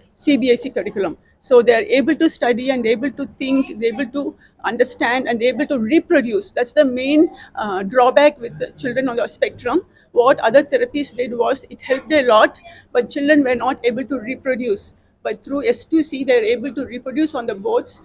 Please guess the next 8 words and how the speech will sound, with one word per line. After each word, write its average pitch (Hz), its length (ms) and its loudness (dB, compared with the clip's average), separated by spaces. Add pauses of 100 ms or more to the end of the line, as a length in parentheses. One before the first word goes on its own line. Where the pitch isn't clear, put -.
(240)
and 233 180 -2
their 220 120 -4
cognition 277 580 0
is 254 160 -6
really 254 300 -2
coming 208 340 -6
out. - 260 -12 (400)
So, 247 420 2